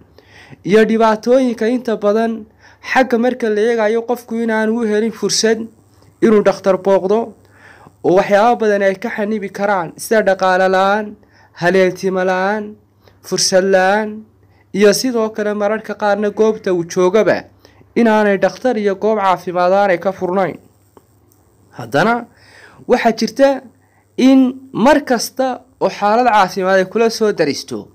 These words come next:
ay u baahan tahay goobta caafimaad ee kuugu dhow inaad iska xaadiriso si caafimaadkaaga loo baadho. Sidoo kale, bulshadeenna nasiib darradayna haysata dhammaanteen, markaynu xanuunsanno ayuunbaynu isbaadhnaa oo goobta caafimaadka aynu tagnaa.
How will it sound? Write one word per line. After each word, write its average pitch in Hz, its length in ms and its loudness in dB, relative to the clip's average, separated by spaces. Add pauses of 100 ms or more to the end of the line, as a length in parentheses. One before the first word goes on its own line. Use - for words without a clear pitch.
(520)
ay 175 140 2
u 247 120 4
baahan 214 380 0
tahay 208 260 -2
goobta 220 440 -2
caafimaad 202 500 -2
ee 185 100 -2
kuugu 202 320 -10
dhow 202 220 -2
inaad 175 160 -4
iska 196 160 -6
xaadiriso 143 680 -2 (580)
si 247 140 -4
caafimaadkaaga 196 840 -2
loo 175 240 0
baadho. 147 320 0
Sidoo 277 300 0
kale, 262 200 2
bulshadeenna 220 760 -2 (400)
nasiib 202 340 0
darradayna 208 520 2
haysata 190 460 -2
dhammaanteen, 202 760 -2 (440)
markaynu 220 420 2
xanuunsanno 196 680 -2
ayuunbaynu 196 580 0
isbaadhnaa 117 640 -4 (360)
oo 156 100 0
goobta 214 360 0
caafimaadka 175 680 0
aynu 117 200 -4
tagnaa. 113 460 -8